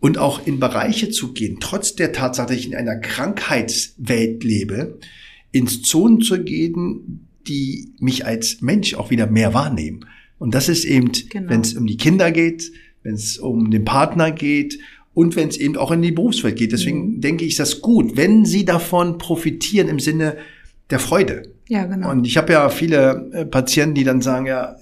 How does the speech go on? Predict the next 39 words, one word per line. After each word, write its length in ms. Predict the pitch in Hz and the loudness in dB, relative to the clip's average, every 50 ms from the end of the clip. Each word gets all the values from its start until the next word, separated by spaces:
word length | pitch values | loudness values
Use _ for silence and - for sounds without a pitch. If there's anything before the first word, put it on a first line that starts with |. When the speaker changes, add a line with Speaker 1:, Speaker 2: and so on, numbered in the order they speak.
| - 151 143 | -10 -8 -8
Speaker 1:
soll 220 | 135 135 135 147 | -6 -4 -2 0
ich 100 | 165 156 | 0 2
denn 180 | 165 151 131 131 | 2 0 0 2
wieder 680 | 143 143 143 131 131 127 127 123 - - - 120 - - | 2 2 4 4 4 2 2 0 -2 -4 -6 -8 -8 -8
als 220 | - 127 127 - - | -6 -6 -6 -2 2
Lehrerin 340 | 156 202 208 170 147 123 | 2 4 4 4 2 0
arbeiten?“ 400 | 117 98 107 101 104 104 104 - | 0 -2 -4 -4 -6 -8 -10 -10
Dann 100 | 117 113 | -10 -8
meine 120 | 117 127 135 | -6 -6 -6
ich, 60 | 123 | -4
das 140 | - 131 127 | -6 -6 -6
müssen 180 | 139 143 139 131 | -6 -6 -4 -4
Sie 80 | 123 139 | -4 -4
sich 100 | 127 - | -4 -4
vorher 360 | - 147 170 175 151 - - | 0 2 2 2 2 0 -4
fragen, 440 | - - 127 117 113 117 123 139 - - - - _ _ _ | -6 -6 -6 -4 -4 -4 -6 -6 -8 -10 -16 -20 _ _ _
ob 200 | - 139 127 - | -2 -2 0 0
Sie 120 | - 156 143 | 0 0 0
das 180 | 135 113 110 | 0 0 2
wollen. 480 | 127 156 175 - 110 101 90 - - - - - - - | 4 4 4 4 4 2 0 -4 -6 -10 -16 -18 -20 -18
Speaker 2:
<laughs> 220 | - - - - | -16 -14 -10 -8
Speaker 1:
Es 140 | - 127 - | -6 -2 0
gibt 160 | - 135 - | 0 0 0
Gründe 560 | - 127 143 156 180 190 208 226 226 226 - | 2 4 4 6 6 6 6 4 2 0 -2
zu 120 | - - 143 | -4 -2 0
sagen, 280 | 131 139 131 123 113 | 2 2 2 4 4
„Nein“, 500 | 110 104 101 113 143 196 247 269 - - - - - _ _ _ - | 4 4 4 4 4 4 2 0 -2 -6 -12 -16 -20 _ _ _ -2
aber 280 | 139 143 143 147 - 147 | 0 2 2 2 2 0
es 180 | 143 - - - | -2 -4 -2 2
gäbe 360 | - 151 165 185 185 185 170 | 6 6 8 8 6 4 4
Möglichkeiten, 760 | 143 127 131 151 - - 170 - - 175 160 185 - - 170 | 2 2 0 0 -2 -4 -6 -2 0 0 0 0 0 -2 -4
dass 180 | - 131 131 - | -4 -2 -4 -4
Sie 180 | - 165 - | -6 -6 -4
wieder 400 | 127 123 123 131 131 147 151 - | -2 -2 -2 0 -2 -2 -4 -6
als 180 | - - - - | -8 -8 -8 -4
Grundschullehrerin 720 | - 196 196 202 - 240 208 - - 101 - - 95 - | -2 0 0 0 2 0 2 2 2 0 -2 -2 -4 -6
arbeiten 480 | - - - - - - - 113 113 107 | -6 -8 -8 -8 -10 -10 -10 -10 -12 -8
können. 260 | - 120 110 113 110 | -6 -6 -6 -6 -6
Das 160 | 117 110 - | -8 -8 -8